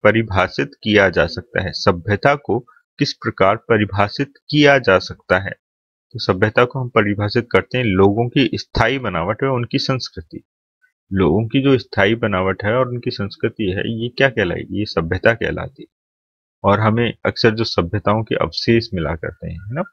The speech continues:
तो लोगों की जो स्थायी बनावट है, उनकी संस्कृति क्या कहलाती है? सभ्यता कहलाती है।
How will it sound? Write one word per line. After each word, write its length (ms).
तो 60
लोगों 300
की 160
जो 200
स्थायी 300
बनावट 440
है, 60
उनकी 180
संस्कृति 420
क्या 140
कहलाती 360
है? 80
सभ्यता 560
कहलाती 480
है। 80